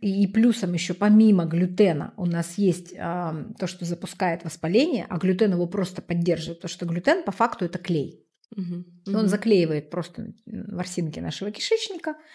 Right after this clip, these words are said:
Speaker 1: Мы ничего не усваиваем, мы ничего не получаем. А, и, ну, мы получаем воспаление. А воспаление запускает проницаемость кишечника и аутоиммунные болезни, которых больше ста сорока.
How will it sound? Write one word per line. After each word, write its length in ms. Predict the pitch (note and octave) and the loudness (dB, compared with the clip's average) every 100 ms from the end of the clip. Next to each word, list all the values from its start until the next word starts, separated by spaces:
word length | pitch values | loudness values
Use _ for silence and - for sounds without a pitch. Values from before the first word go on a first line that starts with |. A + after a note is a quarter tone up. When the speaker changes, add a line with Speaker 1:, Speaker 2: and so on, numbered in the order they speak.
| - - - _ | -20 -20 -20 _
Speaker 1:
Мы 200 | G4 A4+ E4 | -2 2 4
ничего 640 | A#3 B3+ B3 - F3 E3 | 6 6 2 -6 -4 -4
не 120 | E3 | -4
усваиваем, 680 | E3 F#3 D4 F#4 F#4 D#4+ D4 A3+ | -6 -2 0 2 2 2 0 2
мы 220 | G3+ A#3 | 2 2
ничего 720 | G#3+ G#3+ A3+ A#3 - G#3 F3+ | 2 2 2 2 -2 -4 -4
не 100 | E3 | -4
получаем. 640 | E3 F3+ F#3+ - F#4 E4+ D#4 - - - - - | -4 -6 -4 0 2 2 -2 -12 -20 -20 -18 -8
А, 500 | F#3 F3+ F3+ F3 - _ | -4 -2 -2 -4 -12 _
и, 160 | A3 | -4
ну, 260 | G#3+ G#3 A#3 | 2 6 6
мы 140 | D#4 | 6
получаем 380 | C4 G#3+ B3 B3 | 4 2 2 2
воспаление. 520 | F#3 - E3 D#3 D#3+ - | 0 -4 -6 -6 -8 -8
А 80 | F3 | -8
воспаление 580 | - G3+ B3 F4 C#4 | -4 0 2 2 0
запускает 560 | F3+ F3+ - - G3+ E3+ | -2 -6 -10 -4 -4 -4
проницаемость 640 | F#3 F3+ F3+ F#3+ F3+ D#3+ | -2 -2 0 -2 -2 -6
кишечника 560 | A#3 - D#4+ B3 F#3+ F3+ | -4 -2 -2 -2 -2 -2
и 40 | |
аутоиммунные 680 | G3+ G#3 G#3 E3+ E3+ F#3 E3 | 0 0 -2 -2 0 0 0
болезни, 340 | E3+ G3+ G3 | -2 -2 -2
которых 380 | - E3+ G3+ D#3 | -6 -6 -6 -4
больше 220 | E3 F3 | -4 -6
ста 180 | - - | -8 -12
сорока. 380 | - - - - | -12 -12 -14 -16